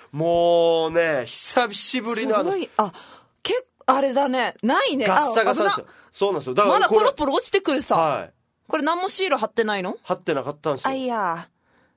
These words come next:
Speaker 1: あのー、このカバー買った時に、
Speaker 2: うん。
Speaker 1: 前と同じカバー買ったんですよ。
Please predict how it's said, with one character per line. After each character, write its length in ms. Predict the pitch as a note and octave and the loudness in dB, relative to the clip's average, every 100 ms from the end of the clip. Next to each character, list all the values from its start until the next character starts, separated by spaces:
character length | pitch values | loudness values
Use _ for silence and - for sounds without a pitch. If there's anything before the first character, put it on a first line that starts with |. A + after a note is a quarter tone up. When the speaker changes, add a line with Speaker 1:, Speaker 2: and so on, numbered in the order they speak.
| _ | _
Speaker 1:
あ 140 | C3+ C3 | -2 -2
の 100 | B2+ | -2
ー、 20 | |
こ 760 | B2 A#2+ A#2 A2+ A2 A2 G#2+ - _ _ G#3 | -4 -4 -2 -2 -2 -4 -6 -12 _ _ 0
の 120 | B3+ | 0
カ 180 | - A#3 | 0 0
バ 240 | F#3+ C3+ | 2 2
ー 20 | B2 | -2
買 140 | D3+ | -6
っ 20 | |
た 160 | D3+ D#3+ | -4 -4
時 220 | B2+ G#2+ | -6 -10
に、 200 | G#2+ A2+ | -8 -6
Speaker 2:
う 40 | |
ん。 380 | G3 F#3+ F3+ G#3+ - | -6 -8 -12 -12 0
Speaker 1:
前 320 | G3 B3+ B3 | 2 2 2
と 220 | A3 E3+ | 2 2
同 120 | F#3 | 0
じ 100 | G3+ | -2
カ 120 | G#3+ G#3 | -2 0
バ 120 | C#3+ | 0
ー 20 | |
買 100 | A2+ | -4
っ 40 | |
た 80 | - | -10
ん 20 | |
で 80 | F2+ | -12
す 20 | |
よ。 60 | - | -18